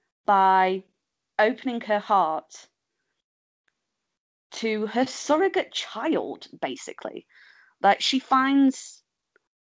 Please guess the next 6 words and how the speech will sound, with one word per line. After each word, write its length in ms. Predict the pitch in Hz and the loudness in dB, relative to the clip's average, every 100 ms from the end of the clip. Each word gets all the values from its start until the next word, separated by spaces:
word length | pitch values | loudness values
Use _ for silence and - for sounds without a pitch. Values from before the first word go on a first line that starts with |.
| _ _ _ | _ _ _
solace 1000 | - - 247 233 165 170 - - - - _ _ _ _ _ - | -18 -2 2 4 2 -2 -10 -18 -18 -20 _ _ _ _ _ -2
in 400 | 190 185 175 - 180 | 0 0 -2 -8 -8
this 200 | 196 196 | -6 -6
bond 540 | 170 175 220 247 208 | -4 2 2 2 -4
she's 220 | - 196 - | -4 -6 -2
got 320 | 170 - | 0 0